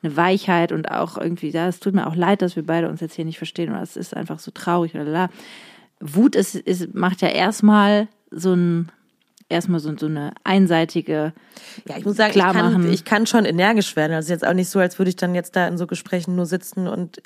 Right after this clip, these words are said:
Speaker 2: erst liebevolle Sachen sagen und dann heulen. Also ich
Speaker 1: Nee, das glaube ich auch nicht.
Speaker 2: Nee, also das
Speaker 1: Das
Speaker 2: so,
Speaker 1: glaub
Speaker 2: so
Speaker 1: ich
Speaker 2: ist
Speaker 1: auch
Speaker 2: das
Speaker 1: nicht.
Speaker 2: nicht.
Speaker 1: Nee.
Speaker 2: Ich, ich, ich werd nur halt nicht jetzt super laut oder irgendwie
Speaker 1: Ja.
Speaker 2: das, das
Speaker 1: Nee, ja,
Speaker 2: Ja.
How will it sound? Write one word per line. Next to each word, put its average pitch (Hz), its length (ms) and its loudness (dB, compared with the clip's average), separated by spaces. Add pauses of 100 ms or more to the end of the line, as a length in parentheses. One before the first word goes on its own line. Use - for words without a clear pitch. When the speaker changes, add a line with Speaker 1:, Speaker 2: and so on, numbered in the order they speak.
Speaker 2:
erst 170 420 -2
liebevolle 180 520 -2
Sachen 185 260 -2
sagen 175 260 -2
und - 180 -8
dann 165 220 -2
heulen. 175 380 0
Also 156 260 -6
ich - 100 -8 (220)
Speaker 1:
Nee, 190 180 6
das 170 200 2
glaube 156 240 -2
ich 160 160 -6
auch 160 100 -8
nicht. 170 120 -2
Speaker 2:
Nee, 160 220 -4
also 165 220 -4
das 170 220 -6
Speaker 1:
Das 180 100 -10
Speaker 2:
so, 160 60 -4
Speaker 1:
glaub 156 160 -4
Speaker 2:
so 160 180 -6
Speaker 1:
ich 160 80 -4
Speaker 2:
ist 170 80 -12
Speaker 1:
auch 156 60 -6
Speaker 2:
das 147 60 -10
Speaker 1:
nicht. 165 340 -12
Speaker 2:
nicht. 165 160 -2
Speaker 1:
Nee. 165 60 -4 (120)
Speaker 2:
Ich, - 220 -18
ich, - 160 -20
ich - 60 -20
werd 185 160 -2
nur 170 140 -2
halt 165 180 -4
nicht 170 160 -8
jetzt 165 140 -12
super 170 240 -6
laut 160 440 -4
oder - 240 -6
irgendwie 165 400 -2
Speaker 1:
Ja. - 0 - (180)
Speaker 2:
das, 165 180 -10 (180)
das - 440 -12 (800)
Speaker 1:
Nee, 220 240 6
ja, 226 320 4
Speaker 2:
Ja. 190 40 4